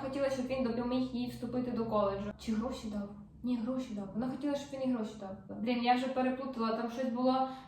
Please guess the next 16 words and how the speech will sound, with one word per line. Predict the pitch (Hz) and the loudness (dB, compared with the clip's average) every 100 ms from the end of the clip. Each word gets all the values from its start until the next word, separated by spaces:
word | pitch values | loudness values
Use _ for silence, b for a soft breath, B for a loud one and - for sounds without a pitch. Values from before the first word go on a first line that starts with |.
| - | -6
в | |
книзі, | 302 359 311 | 0 2 2
щось | 262 254 | 2 0
було | 233 240 | 0 -2
в | 240 | -2
серіалі, | 262 247 277 311 262 | 2 6 8 8 4
і | 220 | 0
трошки | 233 226 - | -4 -8 -6
мене | 226 226 | -4 -2
запуталось. | 226 226 214 214 214 | -2 -2 -4 -6 -6
Ну, | 277 | 0
коротше, | 320 330 330 254 - - | 4 4 4 0 -8 0
той | 381 | 2
злощасний | 392 330 311 330 330 | 4 6 6 4 4
день, | 240 226 285 320 | 2 2 2 0
коли | 262 311 | 2 2